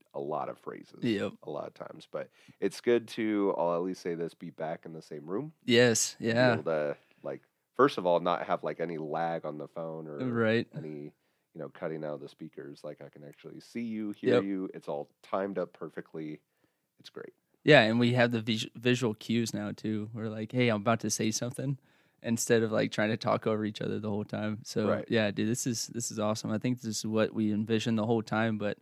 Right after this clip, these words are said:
Speaker 2: you know, work gets in the way, life gets in the way, and, and,
Speaker 1: Right.
Speaker 2: uh, and sometimes we have to do this remotely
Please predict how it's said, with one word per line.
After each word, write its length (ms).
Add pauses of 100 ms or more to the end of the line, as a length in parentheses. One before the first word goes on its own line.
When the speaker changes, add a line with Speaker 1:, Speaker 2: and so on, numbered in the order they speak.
(440)
Speaker 2:
you 100
know, 180
work 280
gets 220
in 40
the 60
way, 160
life 260
gets 220
in 60
the 60
way, 160
and, 340
and, 220
Speaker 1:
Right. 160
Speaker 2:
uh, 280
and 120
sometimes 420
we 80
have 120
to 80
do 140
this 260
remotely 560